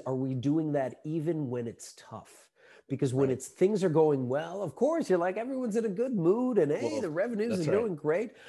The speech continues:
Speaker 1: But, like, during this time where there's a
Speaker 2: Yeah.
Speaker 1: lot of, like, recession in the experience of a lot of companies,
Speaker 2: Yeah.
Speaker 1: it's like, how are you operating during that time? Are you recoiling, or
Speaker 2: Right.
Speaker 1: are you being more transparent with your team and being like, "Hey, I don't know what's gonna happen next,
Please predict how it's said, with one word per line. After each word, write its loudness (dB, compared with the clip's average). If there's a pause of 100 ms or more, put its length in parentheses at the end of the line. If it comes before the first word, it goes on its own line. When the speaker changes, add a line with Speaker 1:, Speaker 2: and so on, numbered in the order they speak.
(100)
Speaker 1:
But, 2
like, -2 (120)
during 0
this -2
time -2
where -2
there's -2
a 2
Speaker 2:
Yeah. 0 (160)
Speaker 1:
lot -6
of, -4
like, -4
recession -6 (140)
in -6
the -2
experience -4
of -4
a -6
lot -6
of -12
companies, -10 (160)
Speaker 2:
Yeah. -4
Speaker 1:
it's -16
like, -2 (160)
how -2
are 0
you 2
operating -2
during -8
that -12
time? -14
Are -8
you -4
recoiling, -6 (300)
or 2
Speaker 2:
Right. -8
Speaker 1:
are -4
you -2
being 0
more -2
transparent -6
with -10
your -8
team -8
and -8
being -8
like, -10
"Hey, -2
I -12
don't -4
know -2
what's -4
gonna -4
happen -2
next, -8